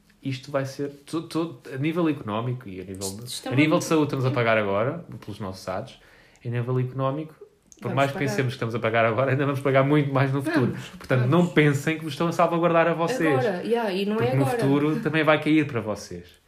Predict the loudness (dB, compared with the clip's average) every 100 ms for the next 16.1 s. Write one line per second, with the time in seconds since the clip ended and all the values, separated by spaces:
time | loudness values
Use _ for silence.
0 | -6 -4 -2 -4 -10 -16 -14 -14 -8 -6
1 | -2 -2 -2 -4 -4 -4 -4 -2 0 0
2 | -4 -12 -14 -20 _ -6 -4 -6 -6 -6
3 | -6 -8 -8 -4 -2 -2 -4 -8 -8 -8
4 | -6 -4 -4 -8 -18 -4 -4 -2 -6 -6
5 | -2 -2 -2 -6 -4 -4 -4 -6 -8 -12
6 | -10 -8 -2 0 0 -4 -10 -20 -20 _
7 | _ _ -12 -2 0 2 2 0 2 0
8 | 0 0 -2 -4 -2 -2 -6 -10 -16 _
9 | _ _ -14 -12 -12 -8 -8 -6 -6 -4
10 | -2 0 0 -2 -8 -10 -8 -2 -2 -2
11 | -4 -4 -4 -6 -8 -10 -12 -12 -14 -18
12 | -8 0 0 0 -2 -2 0 0 0 -2
13 | -2 -4 -6 -4 -4 -4 -2 -2 -2 0
14 | 0 -2 -4 -4 -2 -2 -2 -2 -6 -4
15 | -2 -2 -4 -6 -2 -2 -2 -4 -8 -14